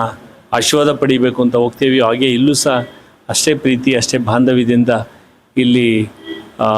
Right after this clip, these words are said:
ನಡೆಯುತ್ತೆ ಕ-, ಕೆಲಸಗಳು ಮತ್ತು ಪೂಜಾ ಕೈಂಕರ್ಯಗಳು ನಡೆಯುತ್ತವೆ. ಅದಕ್ಕೆ ಕಾರಣೀಭೂತರಾದ ಎಲ್ಲ ಭಕ್ತರಿಗೆ, ನಾಗರಾಜ್ ಅವರಿಗೆ, ಮಂಜುನಾಥ್ ಶೃಂಗೇರಿ ಅವರು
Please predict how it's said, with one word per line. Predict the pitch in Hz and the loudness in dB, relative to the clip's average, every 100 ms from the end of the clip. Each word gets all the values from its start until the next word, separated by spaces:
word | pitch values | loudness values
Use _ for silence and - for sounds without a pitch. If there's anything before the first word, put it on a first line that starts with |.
| 110 107 117 - - | 2 0 0 -4 0
ನಡೆಯುತ್ತೆ | 120 131 147 135 117 | 2 2 0 0 -2
ಕ-, | 120 | 0
ಕೆಲಸಗಳು | 113 110 113 107 120 113 - - - _ _ _ _ - | -2 -2 -2 -2 0 0 -4 -12 -20 _ _ _ _ -2
ಮತ್ತು | 123 120 131 | 0 0 -2
ಪೂಜಾ | 117 135 135 | 0 0 2
ಕೈಂಕರ್ಯಗಳು | 127 123 120 117 127 120 117 117 | 0 0 0 0 0 0 2 2
ನಡೆಯುತ್ತವೆ. | 110 113 127 127 117 | 2 0 0 -2 -2
ಅದಕ್ಕೆ | 113 123 113 - 117 | -2 -6 -8 -6 -4
ಕಾರಣೀಭೂತರಾದ | 120 117 131 120 - 120 110 | -2 0 2 0 0 -2 0
ಎಲ್ಲ | 117 104 120 | -2 0 -2
ಭಕ್ತರಿಗೆ, | 117 117 - 117 117 131 - 135 | 0 -4 -4 -4 -4 -6 -10 -6
ನಾಗರಾಜ್ | 110 113 123 120 | -4 0 0 2
ಅವರಿಗೆ, | 113 110 113 117 - - _ _ - | 2 0 -2 -4 -6 -20 _ _ -4
ಮಂಜುನಾಥ್ | 117 117 123 127 127 - | 0 2 2 0 -2 -8
ಶೃಂಗೇರಿ | - 120 117 123 120 120 | -10 -4 -2 0 2 2
ಅವರು | 117 110 117 127 | 2 2 2 -2